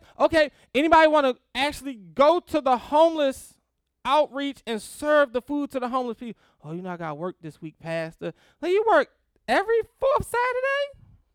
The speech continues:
<laughs> I mean, it's, it's the same, the same people who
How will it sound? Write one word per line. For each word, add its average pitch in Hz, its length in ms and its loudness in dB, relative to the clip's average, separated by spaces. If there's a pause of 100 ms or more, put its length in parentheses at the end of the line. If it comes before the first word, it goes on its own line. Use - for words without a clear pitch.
(3750)
<laughs> 302 100 -6 (2000)
I 311 80 -2
mean, 381 220 0
it's, 294 80 -12 (140)
it's 359 140 -2
the 359 100 -2
same, 415 440 0 (260)
the 285 80 0
same 403 340 2
people 381 360 4
who 320 320 0